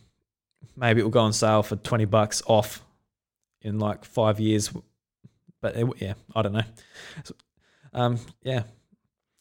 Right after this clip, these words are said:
So when, when there's actually, that actually comes out on the first of August, doesn't it? I completely f-, actually kind of forgot that it actu-, it's actually coming out so soon.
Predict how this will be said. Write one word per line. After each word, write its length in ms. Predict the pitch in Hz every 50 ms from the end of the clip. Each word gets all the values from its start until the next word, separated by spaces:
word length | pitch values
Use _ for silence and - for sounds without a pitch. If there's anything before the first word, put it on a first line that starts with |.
| - - _ -
So 160 | - 190 185
when, 180 | 185 226 285 - - -
when 280 | - 185 220 240 - -
there's 160 | 165 175 170 214
actually, 520 | 277 302 - - 254 196 156 - - 139
that 120 | 151 180 226
actually 200 | 254 - 202 151
comes 360 | - - - 185 160 139 117
out 160 | 120 143 185
on 80 | - 147
the 80 | 117
first 280 | 107 - 120 107 104 117
of 80 | 110 117
August, 260 | 120 120 131 127 -
doesn't 180 | 214 226 180
it? 60 | 98 -
I 60 | 110
completely 440 | - - - - 120 117 - - -
f-, 80 | -
actually 260 | - 165 - - 160
kind 180 | 131 - 139 117
of 60 | 110
forgot 280 | - 110 120 139 - 135
that 80 | 127
it 80 | 110 101
actu-, 160 | 127 - - -
it's 80 | 127 135
actually 220 | 143 123 - -
coming 220 | - 147 131 120 120
out 140 | 110 98 -
so 160 | - 120 107
soon. 340 | - - 147 160 139 110